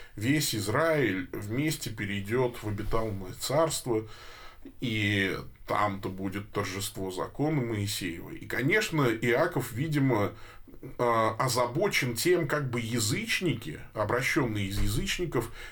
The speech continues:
не оторвались от иудейских корней. И, э, как бы здесь он отвечает на вот возможный,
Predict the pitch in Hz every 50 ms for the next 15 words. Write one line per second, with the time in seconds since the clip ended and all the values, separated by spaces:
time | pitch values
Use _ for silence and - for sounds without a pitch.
0 | - - 139 123 123 123 120 120 127 120 113 104 110 117 113 135 175 196 190 -
1 | 147 135 131 120 113 113 113 107 113 139 151 143 - - 127 - - - - 143
2 | 143 147 147 127 - - - - - - - - - - - - - - - -
3 | - - - - 156 143 135 135 127 123 - 127 131 123 127 123 117 120 117 110
4 | 110 107 - 101 113 - 131 123 123 131 131 117 113 110 135 190 208 220 226 -
5 | - - - - - - - - 139 156 160 151 - - 127 127 123 - - -
6 | 147 165 185 190 185 - 110 113 120 147 160 135 147 160 - - 123 117 110 110
7 | 117 147 160 156 143 156 160 165 160 156 -